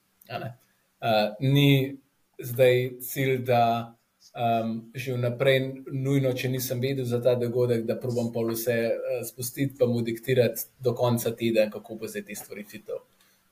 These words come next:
A ne? Se pravi, kaj imaš zdaj ta teden in kako lahko mogoče spraviti te stvari skozi, če pa ne bova mogla, pa pač ne bova mogla, oziroma bova prestavila, tako kot je Marko rekel, in začela naslednji teden s torkom, ne s ponedeljkom. A, tako da glede tega imam jaz kar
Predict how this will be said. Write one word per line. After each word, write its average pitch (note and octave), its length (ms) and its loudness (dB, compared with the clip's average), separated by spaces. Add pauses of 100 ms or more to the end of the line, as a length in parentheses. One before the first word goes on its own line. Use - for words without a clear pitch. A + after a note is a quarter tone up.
(120)
A F2 80 -8
ne? G#2 160 -8
Se - 180 -12
pravi, A2+ 280 4
kaj C3+ 280 6
imaš B2+ 280 0
zdaj B2 200 2
ta A#2+ 180 0
teden C3 480 0
in B2 140 -10
kako B2 240 -6
lahko A#2+ 280 -4
mogoče B2 480 -2
spraviti A#2 420 0
te A2+ 100 -8
stvari G#2+ 280 -4
skozi, - 440 -4
če A#2+ 160 -8
pa A#2 80 -6
ne A2+ 100 -2
bova A#2 260 -2
mogla, A2+ 280 -2
pa G#2 80 -4
pač - 280 -12
ne G#2+ 60 -10
bova G#2 240 -2
mogla, G#2+ 380 -2
oziroma G#2+ 400 0
bova G#2+ 220 4
prestavila, A#2+ 500 2
tako A#2 160 -10
kot - 80 -10
je G#2+ 80 -2
Marko A2 320 0
rekel, G#2+ 400 -2 (360)
in A#2 120 -8
začela G#2+ 460 4 (120)
naslednji B2 420 2
teden A#2 280 0
s - 80 -8
torkom, G#2 400 2
ne G#2+ 120 -8
s - 60 -18
ponedeljkom. G#2 640 -4 (640)
A, - 220 -20
tako B2+ 220 -2
da B2 60 8
glede C3 300 4
tega C3+ 240 2
imam C3 140 0
jaz B2+ 160 -4
kar B2+ 240 4